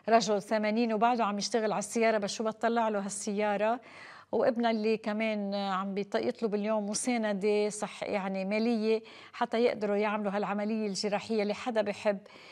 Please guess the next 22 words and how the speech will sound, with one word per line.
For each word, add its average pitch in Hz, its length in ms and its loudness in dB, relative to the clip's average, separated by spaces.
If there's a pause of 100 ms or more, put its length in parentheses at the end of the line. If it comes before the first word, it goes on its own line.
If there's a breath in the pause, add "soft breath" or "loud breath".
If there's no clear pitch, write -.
(220 loud breath)
إنه 214 160 0
يعرف 233 380 2
أكتر، - 360 -2
في 233 280 -2
يتواصل 220 640 0
معه، 208 300 -2
في 226 180 -4
يتواصل 214 420 0
مع 214 180 -4
المستشفى، 202 580 -4
مستشفى - 500 -4
خوري. - 360 -10 (720 soft breath)
أهلا 240 220 4
وسهلا 247 340 2
فيك، 254 260 -2
على 202 120 -2
سلامة 226 380 2
إن 190 60 -6
شاء 196 200 -2
الله. 185 220 -4 (1200 loud breath)
كمان 254 320 4
اتصال. 226 600 0